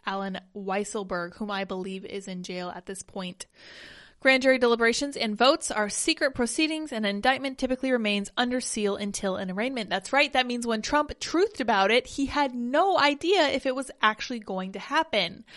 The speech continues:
So why did he do it? I will show you why.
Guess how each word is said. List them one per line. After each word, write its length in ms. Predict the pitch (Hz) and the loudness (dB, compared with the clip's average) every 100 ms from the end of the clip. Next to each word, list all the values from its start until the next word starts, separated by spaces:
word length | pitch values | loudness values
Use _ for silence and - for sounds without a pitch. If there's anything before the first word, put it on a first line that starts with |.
| - - - | -16 -16 -8
So 320 | - - 294 | 2 10 10
why 380 | 277 202 175 175 | 10 2 0 4
did 180 | 208 202 | 2 2
he 200 | 247 240 | -4 0
do 220 | 247 320 | 2 4
it? 440 | 403 440 - - _ _ _ _ _ _ _ - | 4 2 -4 -6 _ _ _ _ _ _ _ 2
I 200 | 285 294 | 4 4
will 160 | 269 | 2
show 180 | 262 330 | 0 2
you 220 | 320 247 | 2 2
why. 400 | 220 175 151 139 | 2 2 0 -4